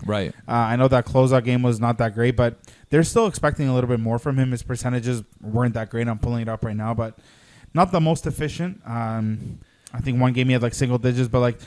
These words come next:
Speaker 2: yeah, twenty-eight point six, twenty-five percent, twenty-eight, again, ten per, ten percent from, like, very abysmal percentage numbers. Like, he, he got, like, he's gonna defend.
Speaker 1: Yeah.
Speaker 2: Uh, obviously that's his bread and butter, but he's gotta be a little bit more efficient.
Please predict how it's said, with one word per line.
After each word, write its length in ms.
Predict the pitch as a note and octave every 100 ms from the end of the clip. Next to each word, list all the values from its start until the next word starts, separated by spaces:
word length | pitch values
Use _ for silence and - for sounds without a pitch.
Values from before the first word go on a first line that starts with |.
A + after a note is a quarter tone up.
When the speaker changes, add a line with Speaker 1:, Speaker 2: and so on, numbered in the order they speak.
| - - -
Speaker 2:
yeah, 200 | C3+ G2+
twenty-eight 400 | - D3 C#3+ C#3
point 240 | C#3 C3+
six, 400 | A#2 B2+ A#2 -
twenty-five 520 | - C#3 C3 - A#2+ A#2+
percent, 440 | A#2+ - A2+ G#2+
twenty-eight, 400 | B2+ B2 A#2 A#2
again, 520 | A#2 A#2+ A2 G#2+ A2+ _ _ -
ten 160 | C3+ B2
per, 120 | D3
ten 300 | - - C#3
percent 360 | C#3 C3 B2 A2+
from, 100 | A2+
like, 380 | E3+ G#3 A3+ - - C#3+ D3+
very 280 | A3+ C#4
abysmal 540 | G#3+ C3+ E3+ D3+ D#3+ C#3+
percentage 540 | - C#3+ C3+ C3 A2+
numbers. 280 | B2 A#2+ A#2+
Like, 140 | A2
he, 240 | G#2+ D3+ C#3
he 240 | B2+ D3+
got, 240 | C3 D#3 -
like, 140 | C3 B2+
he's 180 | F#3 F#3+
gonna 160 | A3
defend. 480 | E3 C#3 A#2+ C3 G3 - -
Speaker 1:
Yeah. 200 | - G#2+ F#2
Speaker 2:
Uh, 300 | - A#2+ A2+ -
obviously 380 | B2 C3 - C3
that's 160 | A#2+ A2+ -
his 120 | A#2 A2+
bread 220 | A2+ A2+
and 100 | G#2+
butter, 180 | A2 C3
but 120 | A2+
he's 160 | A#2+
gotta 160 | A#2+ A2+
be 80 | A2+
a 60 | A2
little 160 | G#2+
bit 100 | G#2
more 180 | G#2 G2+
efficient. 460 | G2 G#2+ G#2+ G#2+